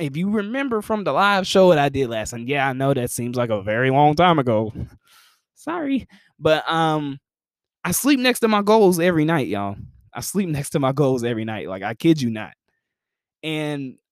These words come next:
I look at 'em every time I wake up, and I think about which one I'm trying to achieve that day.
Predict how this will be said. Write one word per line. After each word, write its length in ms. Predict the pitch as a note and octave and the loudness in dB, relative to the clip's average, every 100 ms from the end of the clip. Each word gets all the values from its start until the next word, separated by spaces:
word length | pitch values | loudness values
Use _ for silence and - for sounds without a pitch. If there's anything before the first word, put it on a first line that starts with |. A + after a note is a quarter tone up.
| _ - | _ -4
I 120 | C#3 | -2
look 280 | D#3 D4 C#4 | 2 4 6
at 160 | D#3+ | 4
'em 380 | D3 C#3 C3+ - _ | 4 0 -6 -12 _
every 200 | D#3 F3+ | -2 0
time 240 | G#3+ F#3 | 2 2
I 40 | F3 | 4
wake 200 | F#3+ G3+ | 4 6
up, 240 | G3+ A#2+ - - - _ _ _ _ | 4 2 -6 -20 -20 _ _ _ _
and 100 | B2+ | -8
I 60 | B2 | -4
think 220 | D3 F#3+ | 0 0
about 280 | E3+ E3 C3 | 2 4 2
which 240 | D3+ D#3+ | 0 -2
one 360 | C#3+ D#3 D3 A#2+ - | -4 -4 -4 -8 -10
I'm 180 | C3+ | -10
trying 340 | B2+ E3 B2 B2+ | -4 -2 -2 -4
to 140 | D3 | -2
achieve 560 | A#2 - C#3 A#2 G#2 G2 | -2 0 -2 -2 -4 -4
that 200 | G#2+ F#2+ | -4 -2
day. 320 | B2 B2+ - | -2 -2 -4